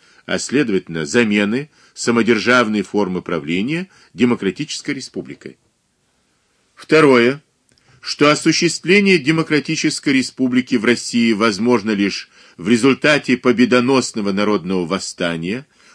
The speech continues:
органом которого явится временное революционное правительство, единственно способное обеспечить полную свободу предвыборной агитации и созвать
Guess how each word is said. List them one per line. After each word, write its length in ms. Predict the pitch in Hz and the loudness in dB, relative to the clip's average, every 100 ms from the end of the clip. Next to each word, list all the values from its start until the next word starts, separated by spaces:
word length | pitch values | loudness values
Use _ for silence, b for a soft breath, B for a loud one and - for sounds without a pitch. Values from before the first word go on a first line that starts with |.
| b | b
органом 480 | 120 139 120 117 107 | 4 6 4 2 0
которого 460 | 110 104 107 101 92 | -4 -2 0 0 0
явится 640 | 85 113 107 92 - 95 | 0 0 0 -2 -4 -6
временное 580 | 87 113 104 95 87 87 | 0 0 0 -2 -4 -4
революционное 680 | 85 85 - 92 82 80 | -4 -8 -8 -6 -6 -6
правительство, 800 | 80 95 92 80 87 - - 123 127 b b b b | -6 -4 -4 -6 -10 -12 -10 -10 -10 b b b b
единственно 800 | 180 233 196 165 170 - 156 156 | 0 2 4 2 0 -4 -4 -4
способное 800 | - 135 131 - 120 101 117 113 | -4 -4 -4 0 0 0 -4 -4
обеспечить 800 | 117 104 107 - 107 101 - 98 | -4 -2 -4 -4 -2 -2 -2 -8
полную 480 | - 113 113 104 95 | -4 0 0 0 -4
свободу 640 | - 92 101 82 90 78 | -4 -4 -4 -2 -4 -4
предвыборной 800 | 85 98 87 80 113 90 82 80 | -4 -4 -4 0 0 0 -4 -8
агитации 920 | 80 95 82 82 85 80 - 110 123 - b b b b | -8 -8 -8 -8 -8 -8 -10 -10 -10 -12 b b b b
и 140 | 117 | 0
созвать 760 | 131 143 131 104 110 123 135 | 2 2 0 0 2 2 0